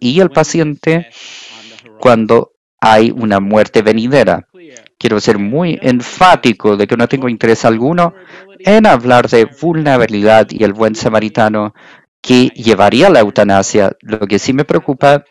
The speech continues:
es que los ministros pastorales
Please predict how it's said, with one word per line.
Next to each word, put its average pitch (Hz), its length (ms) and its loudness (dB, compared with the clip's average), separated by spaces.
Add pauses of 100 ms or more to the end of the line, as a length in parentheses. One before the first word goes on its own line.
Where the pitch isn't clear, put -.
(680)
es 120 260 2
que 170 420 0 (400)
los 104 280 -2
ministros 117 480 -2 (120)
pastorales 120 800 0